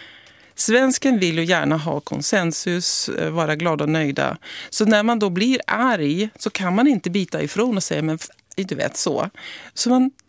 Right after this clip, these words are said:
biter ihop istället. Väldigt ofta när jag då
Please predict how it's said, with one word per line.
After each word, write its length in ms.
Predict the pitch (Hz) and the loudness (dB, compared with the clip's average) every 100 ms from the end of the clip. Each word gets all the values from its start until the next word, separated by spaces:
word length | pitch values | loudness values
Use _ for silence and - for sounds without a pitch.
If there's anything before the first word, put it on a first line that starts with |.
| _ | _
biter 340 | - 302 - 285 | 0 0 0 0
ihop 300 | 247 339 - | 0 -2 -4
istället. 460 | 302 285 170 - 185 - - _ _ _ - | 0 0 0 -4 -6 -16 -20 _ _ _ -2
Väldigt 420 | 196 294 269 277 | 2 4 2 -2
ofta 240 | 247 - | -2 -2
när 100 | 196 | 0
jag 100 | 170 | 0
då 280 | 156 139 | -2 -2